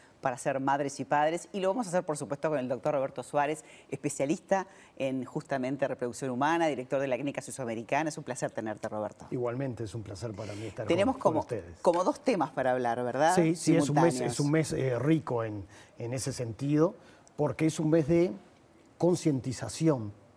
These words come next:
Speaker 2: de temas muy trascendentes.
Speaker 1: Claro.
Speaker 2: ¿Eh? Como tú dijiste muy bien, es un mes en el cual hay una concientización de una patología,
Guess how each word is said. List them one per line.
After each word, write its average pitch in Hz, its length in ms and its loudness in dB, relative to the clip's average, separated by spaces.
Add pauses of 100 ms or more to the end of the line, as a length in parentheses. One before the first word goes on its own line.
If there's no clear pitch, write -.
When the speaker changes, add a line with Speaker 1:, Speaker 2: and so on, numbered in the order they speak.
Speaker 2:
de 127 120 -4
temas 139 320 -2
muy 135 160 -2
trascendentes. 90 920 -12
Speaker 1:
Claro. 101 380 -10
Speaker 2:
¿Eh? 127 180 -4 (480)
Como 117 220 -4
tú 151 160 0
dijiste 143 400 -2
muy 120 240 -2
bien, 175 200 4
es 147 200 0
un 110 520 -6
mes 143 300 -2
en 120 80 -4
el 113 160 -6
cual 139 420 0 (460)
hay 135 220 -2
una 131 160 -2
concientización 131 1000 -4
de 127 60 -4
una 113 160 -6
patología, 131 840 -2